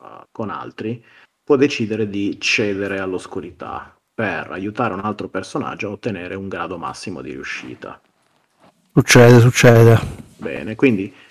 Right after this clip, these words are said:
Speaker 1: può succedere che uno a un certo punto dice: "Io cedo all'oscurità perché devo dare una mano al mio compagno per superare un certo tipo di conflitto".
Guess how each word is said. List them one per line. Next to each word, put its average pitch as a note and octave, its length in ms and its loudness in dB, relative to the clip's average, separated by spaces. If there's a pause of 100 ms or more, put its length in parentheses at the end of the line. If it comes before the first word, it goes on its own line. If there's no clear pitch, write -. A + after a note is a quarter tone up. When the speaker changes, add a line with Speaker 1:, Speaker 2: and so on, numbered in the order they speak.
(140)
Speaker 1:
può C#3+ 100 2
succedere A#2+ 460 2
che A2 100 0
uno C3 80 0
a A#2 40 -2
un A2 60 -4
certo A2+ 220 -6
punto A2+ 280 -2
dice: G#2 260 -4
"Io A#2+ 120 2
cedo B2+ 280 0
all'oscurità A2 580 -6
perché - 240 -12
devo E2 140 -10
dare E2+ 160 -8
una D#2+ 100 -12
mano F2+ 220 -10
al D#2+ 80 -14
mio D#2+ 160 -16
compagno D2+ 560 -12
per B1+ 540 -12
superare D#2+ 600 -12
un D#2 140 -18
certo - 280 -14
tipo D#2+ 280 -14
di C#2 100 -14
conflitto". G#2 720 -8